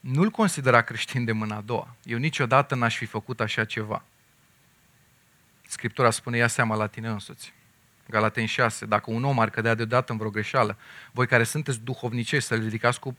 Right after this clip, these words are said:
duhul blândeții.” Și nu se oprește aici textul. „Și ia seama la tine însuți, ca să nu fii ispitit și tu.”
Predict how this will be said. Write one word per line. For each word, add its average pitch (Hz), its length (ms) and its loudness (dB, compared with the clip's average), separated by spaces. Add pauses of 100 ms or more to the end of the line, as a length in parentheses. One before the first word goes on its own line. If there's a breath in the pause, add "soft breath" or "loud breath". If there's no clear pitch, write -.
duhul 127 260 -6
blândeții.” 127 420 0
Și - 120 -4
nu 151 60 -4
se 156 120 -4
oprește 127 300 -2
aici 110 140 -6
textul. - 360 -8 (400 loud breath)
„Și - 160 -4
ia 113 80 4
seama 135 300 0
la 123 120 0
tine 123 220 -8
însuți, - 480 -10 (1400)
ca 113 120 0
să - 120 -6
nu 110 100 -4
fii 104 140 -12
ispitit - 320 -14
și - 160 -12
tu.” 117 200 -12